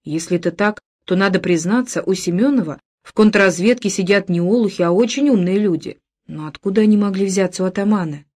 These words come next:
А ты не забывай, Василий, о японцах. Коварнее японской разведки нет. Здесь они всем другим империалистам десять очков вперёд дадут. Вспомни, как у них была поставлена разведка во время русско-японской войны.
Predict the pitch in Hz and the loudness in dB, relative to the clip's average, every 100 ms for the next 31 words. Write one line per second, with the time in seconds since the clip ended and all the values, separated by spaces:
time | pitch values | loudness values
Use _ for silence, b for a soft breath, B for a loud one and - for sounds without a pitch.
0 | _ _ _ _ _ _ _ 185 214 359 | _ _ _ _ _ _ _ -4 4 4
1 | 370 302 285 320 370 320 302 294 320 302 | 4 2 6 6 6 6 2 4 4 6
2 | 247 240 247 - 240 262 220 - - _ | 2 2 2 2 2 2 0 -10 -20 _
3 | _ _ 180 180 220 254 240 226 190 175 | _ _ 2 4 6 6 6 6 4 2
4 | 202 226 226 190 185 160 165 196 - 190 | 2 2 2 2 2 2 -2 -4 -4 -4
5 | 160 160 - _ _ _ _ - 165 202 | -4 -8 -14 _ _ _ _ -10 0 2
6 | 233 240 220 185 - 233 226 202 185 226 | 4 4 4 4 2 4 6 4 4 2
7 | 226 208 196 185 180 175 269 - 170 151 | 4 0 2 2 4 2 -2 -4 -8 -8
8 | _ _ 170 165 247 247 226 220 202 - | _ _ -6 0 2 2 2 2 0 2
9 | 220 233 - 269 220 160 185 180 147 - | 2 2 2 4 4 2 0 -2 -8 -12
10 | _ _ _ - - - 440 247 147 - | _ _ _ -18 -2 2 4 4 0 -8
11 | _ - 214 240 233 214 214 233 202 220 | _ -4 0 4 4 6 6 4 4 0
12 | 220 233 202 196 208 233 240 240 170 - | 2 0 2 2 2 2 2 0 -2 -6
13 | - - _ - 180 202 202 208 226 220 | -20 -20 _ -2 2 4 4 4 2 2
14 | 202 202 190 165 - 180 208 180 - | 0 0 -2 -2 -2 -2 -2 -2 -8